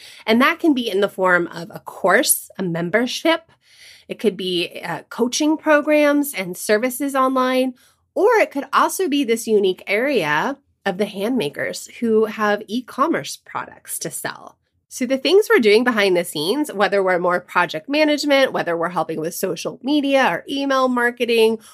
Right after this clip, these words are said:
or website updates, all of these digital marketing tasks help the seller sell their goods,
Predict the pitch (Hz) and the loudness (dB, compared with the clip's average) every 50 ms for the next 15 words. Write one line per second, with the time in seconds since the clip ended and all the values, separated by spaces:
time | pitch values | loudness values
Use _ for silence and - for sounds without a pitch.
0 | _ _ - 175 156 165 220 262 285 254 254 247 - 277 254 247 247 - - 220 | _ _ -4 -4 -4 0 2 2 2 2 0 -2 -2 -2 -2 -2 -2 -4 -4 -4
1 | 226 226 - - 233 226 226 220 208 214 - - - - - - - - - _ | -4 -4 -2 0 0 2 2 0 -2 -4 -6 -10 -10 -10 -12 -18 -20 -20 -16 _
2 | - 220 294 330 359 381 311 277 285 285 - - 202 196 202 208 196 202 180 170 | -2 2 2 4 4 2 2 2 2 2 2 2 0 0 0 0 -2 -2 -2 0
3 | 165 160 170 - 208 208 240 254 269 285 - - 311 302 320 349 381 359 - - | -2 -2 -2 -2 -2 -2 -2 -2 -2 -4 -4 0 2 2 4 2 0 -2 -6 -14
4 | - _ _ - - - _ - - - - 240 247 254 247 - - 214 233 240 | -16 _ _ -20 -20 -20 _ -18 -12 -4 0 0 0 0 0 -4 -4 -2 0 0
5 | 233 240 - - - 196 170 170 175 175 175 160 185 - - 202 196 214 240 262 | 0 -2 -4 0 2 2 2 2 2 0 0 0 -2 -4 -2 0 0 0 2 2
6 | 269 262 240 214 196 170 165 156 165 156 - - - - | 0 0 0 0 -2 0 0 0 0 -2 -4 -10 -14 -14